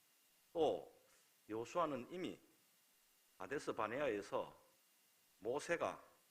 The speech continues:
열두 명의 정탐꾼을 보낼 때에 갈렙과 더불어서 이미 가나안 땅을 정탐을 다 한 경험이 있는 사람이에요. 그러니까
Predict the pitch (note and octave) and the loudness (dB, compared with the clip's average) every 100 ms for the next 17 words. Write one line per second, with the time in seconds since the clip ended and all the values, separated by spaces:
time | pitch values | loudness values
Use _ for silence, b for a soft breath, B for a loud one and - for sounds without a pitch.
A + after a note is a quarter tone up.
0 | _ _ _ _ - _ - B2 D3 - | _ _ _ _ -20 _ -4 -4 -4 -2
1 | D#3+ E3+ E3 B2+ - G2+ - A#2 C#3 A#2 | 0 2 2 0 -2 -8 -6 -6 -4 -6
2 | F#2 G2+ A2+ - E2 F2+ C#2+ - - _ | -4 -6 -6 -8 -6 -6 -8 -16 -20 _
3 | _ _ _ _ _ _ _ _ _ F#2+ | _ _ _ _ _ _ _ _ _ -4
4 | A#2 D#3+ D3+ B2 C3 G#2 F#2 A2 D2 - | -2 0 0 -2 -4 -6 -6 -6 -8 -12
5 | - - _ F#3 G3 B2+ G2+ G2+ B2 C3+ | -20 -20 _ -6 -4 -2 -2 -2 -2 -4
6 | F#2 G2+ E2+ - - _ _ _ - G#2 | -6 -6 -6 -12 -20 _ _ _ -14 -10
7 | D#3 E3 A#2 G#2+ G2 B2 A2 E3+ F#3+ C#3+ | -6 -6 -2 -2 -2 -6 -6 -2 -2 -2
8 | F#2 F#2+ A2 G#2+ D3+ A2 D#2 C#2+ - - | -4 -6 -8 -6 -8 -8 -10 -14 -18 -20
9 | _ _ _ _ _ _ _ _ - E3 | _ _ _ _ _ _ _ _ -6 -4
10 | A#2 - G2+ C#2+ | -4 -2 -4 -4